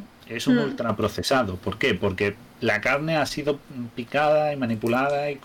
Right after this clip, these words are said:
Speaker 2: Pero una
Speaker 1: cocinada.
Speaker 2: lata de garbanzos
Speaker 1: Enlatada.
Speaker 2: cocidos, pues
Speaker 1: Claro.
Speaker 2: es un, solo un procesado, ¿no? Un buen procesado.
Speaker 1: Claro.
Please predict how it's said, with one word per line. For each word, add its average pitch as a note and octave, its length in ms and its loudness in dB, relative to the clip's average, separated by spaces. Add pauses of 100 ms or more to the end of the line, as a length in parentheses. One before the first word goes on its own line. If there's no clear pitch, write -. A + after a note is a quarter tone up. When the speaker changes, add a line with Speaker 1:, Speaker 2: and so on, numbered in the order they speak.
Speaker 2:
Pero A3 160 10
una G#3+ 120 8
Speaker 1:
cocinada. A#3 120 10
Speaker 2:
lata B3 300 12
de B3 100 10
garbanzos A#3+ 440 10 (160)
Speaker 1:
Enlatada. A#3+ 140 6
Speaker 2:
cocidos, B3+ 400 8
pues - 300 -6 (220)
Speaker 1:
Claro. A#2+ 220 2
Speaker 2:
es F#2 120 -4 (100)
un, A3 280 2
solo A#3 240 8
un A#3 160 8
procesado, G3+ 580 6
¿no? - 80 -4
Un A3 120 -2
buen G#3 120 -2
procesado. G3 520 0
Speaker 1:
Claro. - 340 0